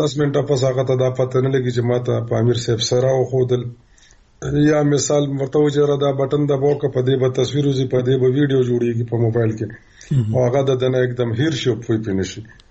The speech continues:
Speaker 2: صحیح.
Speaker 1: دا د هایپوتایرایډ-، تایرایډزم چې د هغې سره داسې قسم مسلې راځي.
Speaker 2: ډاکټر صاحب،
Speaker 1: او
Speaker 2: زه، زه دلته پوښتنه لرم او، آه،
Speaker 1: جی.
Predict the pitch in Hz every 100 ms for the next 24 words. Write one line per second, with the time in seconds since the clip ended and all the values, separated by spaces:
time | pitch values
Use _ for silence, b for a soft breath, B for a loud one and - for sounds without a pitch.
0 | - - 139 123 160 151 139 117 135 131
1 | 131 127 123 131 139 120 - 120 135 117
2 | 120 120 143 147 131 127 131 120 127 120
3 | 123 113 139 131 147 151 160 160 151 160
4 | 165 170 160 170 - - 139 143 - 156
5 | - 120 143 143 _ - 127 156 147 135
6 | 156 151 156 123 - 139 123 113 110 107
7 | 104 98 - 113 107 104 101 - - 117
8 | 110 104 113